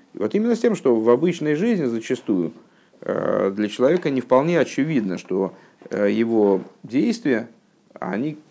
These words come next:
как-то действительно нарушают его, действительно связь с, с, связь с божественностью.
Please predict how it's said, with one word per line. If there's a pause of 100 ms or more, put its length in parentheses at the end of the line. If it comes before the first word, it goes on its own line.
как-то
действительно
нарушают
его,
действительно
связь
с,
с,
связь
с
божественностью.